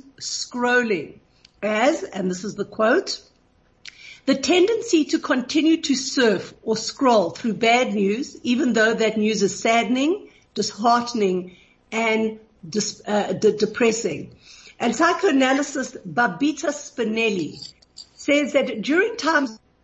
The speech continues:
of stress, people turn to social media for information, and doom scrolling has become a coping medicine with the uncertainty in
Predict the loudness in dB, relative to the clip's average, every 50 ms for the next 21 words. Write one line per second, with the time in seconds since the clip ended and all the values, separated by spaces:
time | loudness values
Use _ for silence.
0 | -8 -8 -6 -6 -8 -10 -6 -4 -2 -2 -2 -4 -4 -2 -2 -2 -2 -4 -8 -4
1 | 0 2 2 2 2 2 -2 -4 -2 -2 0 0 0 0 -2 0 0 0 0 0
2 | 0 0 0 0 0 0 0 0 2 2 4 4 2 2 -2 -6 -8 -10 -14 -10
3 | -4 -2 -2 0 2 4 4 4 4 4 0 0 0 2 2 2 2 0 -2 -4
4 | -6 -12 -18 -20 _ _ -4 -4 -2 -2 -4 -2 0 0 2 2 0 -2 -4 -4
5 | -4 -2 0 2 2 2 0 -2 0 0 0 2 0 0 -2 -2 -6 -4 -4 -4
6 | -4 -6 -8 -10 -12 -16 -20 _ _ 0 2 2 2 2 0 0 0 -2 -2 -2
7 | -4 -2 2 2 2 4 2 0 -2 -2 -2 -2 0 0 -2 -4 -6 -14 _ -4
8 | 0 4 4 6 4 4 2